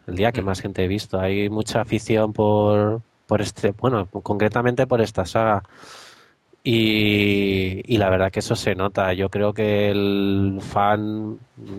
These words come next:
Speaker 1: debería de alegrarse. Yo, yo, para mí es una noticia bastante positiva, la verdad.
Speaker 2: A bote pronto.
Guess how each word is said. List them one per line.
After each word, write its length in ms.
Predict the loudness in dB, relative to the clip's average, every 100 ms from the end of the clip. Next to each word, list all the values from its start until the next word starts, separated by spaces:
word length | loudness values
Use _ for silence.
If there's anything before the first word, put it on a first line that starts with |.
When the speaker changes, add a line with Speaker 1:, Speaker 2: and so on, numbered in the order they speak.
| -12 -14 -12
Speaker 1:
debería 480 | -2 2 2 2 4
de 80 | 4
alegrarse. 720 | 4 4 2 0 -6 -10 -10 _ -20 -20 -20 -20 _ _ -4
Yo, 180 | -2 0
yo, 400 | 2 4 2 0 -4
para 180 | 0 0
mí 160 | 0
es 200 | -2 -2 -2
una 180 | 0
noticia 340 | 0 -4 -2 0
bastante 360 | 0 -2 -4
positiva, 500 | -4 -4 -4 -4 -4
la 120 | -4 -6
verdad. 180 | -6 -10 _ _ -20 -10
Speaker 2:
A 120 | -4
bote 220 | -4 -2
pronto. 440 | -2 -4 -4 -6